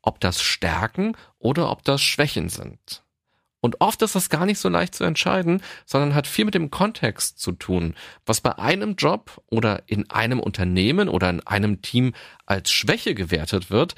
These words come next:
kann woanders eine Stärke sein. Auch hier geht es also darum, die Passung zwischen einem selbst und dem Job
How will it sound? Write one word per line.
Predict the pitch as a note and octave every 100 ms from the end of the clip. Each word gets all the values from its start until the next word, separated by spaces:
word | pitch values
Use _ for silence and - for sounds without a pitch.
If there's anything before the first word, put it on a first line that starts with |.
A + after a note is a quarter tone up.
| - -
kann | - C#3+ B2+
woanders | - A2+ B2+ D3+ - -
eine | C#3+ D#3
Stärke | D3 F3 - G#2+
sein. | - D#2+ - - _ - - -
Auch | -
hier | F3
geht | E3
es | D3+
also | - A#2 C3
darum, | C3 B2 B2 C3+ B2+
die | -
Passung | - - E3+ - F2 C#2+ - - -
zwischen | - C3 - A2+ -
einem | G#2 G2 F2+
selbst | E2+ F2 G2 C#3+ - - -
und | - B2 - -
dem | G#2 F#2
Job | - -